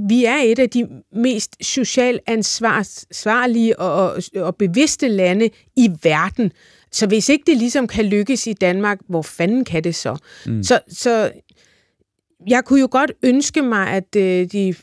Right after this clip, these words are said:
Speaker 1: måske havde fået en anden hjælp tidligere, men samtidig må man også bare sige, at, øh,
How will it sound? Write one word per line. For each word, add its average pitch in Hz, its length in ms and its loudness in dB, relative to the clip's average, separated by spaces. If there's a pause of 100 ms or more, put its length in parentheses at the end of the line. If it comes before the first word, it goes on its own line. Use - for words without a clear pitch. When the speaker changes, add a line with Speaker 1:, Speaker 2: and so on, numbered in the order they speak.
Speaker 1:
måske 196 420 -4
havde 208 160 -2
fået 196 340 0
en 196 120 0 (140)
anden 233 420 4
hjælp - 320 0
tidligere, 220 800 0
men 202 180 0
samtidig 226 500 0
må 185 120 0
man 175 100 -2
også 196 140 -4
bare 208 200 -2
sige, 226 340 2 (560)
at, 208 300 0
øh, 190 240 2